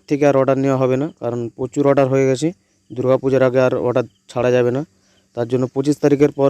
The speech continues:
আর অর্ডার নেব না। যারা যারা অর্ডার দেওয়ার আছে পঁচিশ তারিখের ভিতরে অর্ডার দিবে, আর তারপরে যেগুলো দিবে সেগুলো সব লক্ষ্মী পূজার পর একদম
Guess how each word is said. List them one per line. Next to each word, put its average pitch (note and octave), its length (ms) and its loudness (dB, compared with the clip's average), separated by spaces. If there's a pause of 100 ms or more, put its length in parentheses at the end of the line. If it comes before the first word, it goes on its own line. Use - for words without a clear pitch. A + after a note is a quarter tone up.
আর C3 80 2 (100)
অর্ডার B2 240 0
নেব A#2+ 140 -2
না। C3 120 -2 (540)
যারা B2+ 280 0
যারা C#3 180 4
অর্ডার C3+ 260 0
দেওয়ার C#3 180 2
আছে C3+ 240 0 (600)
পঁচিশ C3+ 300 -4
তারিখের C3 320 0
ভিতরে C3+ 300 2
অর্ডার C3+ 260 2
দিবে, C#3+ 160 -2 (420)
আর G#2+ 140 -8
তারপরে B2 460 0
যেগুলো D3 280 4
দিবে C#3+ 240 2
সেগুলো C3 260 -2
সব C#3 200 0 (480)
লক্ষ্মী C3+ 380 -2
পূজার C#3+ 280 2
পর C#3 140 2
একদম B2 240 2